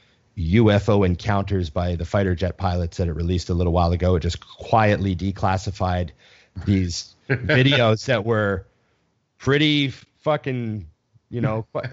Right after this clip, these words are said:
Speaker 2: <laughs>
Speaker 1: interesting. Um, you know, do I,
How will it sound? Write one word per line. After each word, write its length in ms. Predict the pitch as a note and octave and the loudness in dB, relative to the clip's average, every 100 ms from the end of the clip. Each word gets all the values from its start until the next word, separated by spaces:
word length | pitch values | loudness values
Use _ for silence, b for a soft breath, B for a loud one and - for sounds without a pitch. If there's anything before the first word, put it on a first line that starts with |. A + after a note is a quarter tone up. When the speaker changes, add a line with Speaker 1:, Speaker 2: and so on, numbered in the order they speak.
| - | -12
Speaker 2:
<laughs> 160 | - - | -10 -2
Speaker 1:
interesting. 600 | E3 C#3+ C3 - A2+ A#2+ _ _ _ _ - | -2 -2 -6 -4 -4 -4 _ _ _ _ -4
Um, 460 | A2+ A2+ A2+ G2+ F#2 _ _ _ _ _ _ - | 0 0 -2 -4 -8 _ _ _ _ _ _ -6
you 100 | A2 | -2
know, 180 | G#2 | -2
do 220 | F#2+ B2+ B2 | -2 0 2
I, 240 | A#2 G#2+ | 2 0